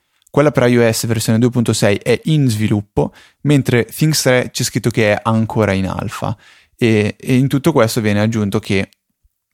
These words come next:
eh, il cloud di, di Things è, è online e funziona completamente, ed è possibile vedere anche se nella scorsa settimana ci sono stati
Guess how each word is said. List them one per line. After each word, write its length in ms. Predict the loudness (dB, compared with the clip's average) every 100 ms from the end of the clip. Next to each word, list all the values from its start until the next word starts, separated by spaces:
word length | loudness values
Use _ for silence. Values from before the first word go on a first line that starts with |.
| _ _ -2
eh, 240 | 0 0 0
il 180 | -4
cloud 540 | -2 0 2 0 0 -2
di, 260 | 0 -2
di 120 | 0 -2
Things 360 | -2 -2 0
è, 340 | -2 0 -2 -2
è 340 | -2 -2 -4 -4
online 500 | 0 2 2 0 -2
e 60 | -4
funziona 520 | -2 -4 0 0 0 -4
completamente, 880 | -8 -4 -2 -2 -2 -4 -8 -8 -8 -10 -10
ed 100 | -2
è 60 | 0
possibile 340 | 2 0 0
vedere 300 | 2 2 2
anche 320 | 2 0 -2 -4
se 200 | -2 0
nella 320 | 0 0 -2
scorsa 440 | -2 -4 -2 -4
settimana 580 | -4 -4 -2 -2 0 -2
ci 100 | -4
sono 280 | -4 -2 -2
stati 440 | -2 -6 -6 -8